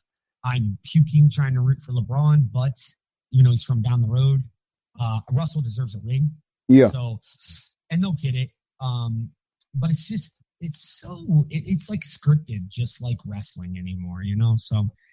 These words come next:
Speaker 1: yeah, I don't know. You're gonna see a lot younger, uh, coaches, a lot more player coaches, a lot more LeBron Jameses type people, you know?
Speaker 2: Well, I tell you, well, I tell you what, we're gonna wrap this up, but I'm gonna tell you right now, we're gonna do this again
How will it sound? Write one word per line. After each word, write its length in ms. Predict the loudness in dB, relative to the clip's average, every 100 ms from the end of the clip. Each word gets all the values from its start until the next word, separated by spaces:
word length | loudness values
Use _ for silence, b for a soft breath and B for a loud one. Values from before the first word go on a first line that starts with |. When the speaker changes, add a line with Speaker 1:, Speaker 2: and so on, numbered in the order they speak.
| -6
Speaker 1:
yeah, 260 | -4 -4 -6
I 60 | -2
don't 120 | -2
know. 80 | 0
You're 180 | 0
gonna 200 | 0 0
see 200 | 0 -2
a 40 | -4
lot 200 | -4 -6
younger, 520 | -4 -2 -2 -2 -4 -8 _ _ _ _ -8
uh, 100 | -4
coaches, 760 | 2 2 4 2 2 0 -8 -4
a 40 |
lot 220 | -2 -2
more 480 | -2 -2 0 0 -4 -8 _ _ _
player 340 | 0 2 2
coaches, 720 | 0 0 -2 -2 -6 -8 -16 -18 -6
a 40 | -4
lot 140 | -2
more 120 | 0
LeBron 360 | 0 -2 -2 -2
Jameses 500 | -2 -2 -4 -6 -12
type 160 | -14 -12
people, 300 | -12 -12 -14 -12
you 100 | -4
know? 180 | -4 -4 _
Speaker 2:
Well, 140 | 6
I 100 | 6 6 4
tell 100 | 4
you, 120 | 4 _ _ _
well, 160 | -2
I 100 | 0 2
tell 100 | 6
you 160 | 8 8
what, 280 | 8 6 6 _ _ _ _
we're 160 | 0 2
gonna 240 | 4 4
wrap 280 | 4 4 2 4
this 160 | 2 6
up, 180 | 6 6
but 180 | 4 4
I'm 120 | 4
gonna 100 | 2 2
tell 120 | 2
you 100 | 6
right 200 | 6 4
now, 360 | 4 2 2 -4 _
we're 100 | 2
gonna 160 | 4
do 80 | 4
this 160 | 2 0
again 260 | -2 -2 -2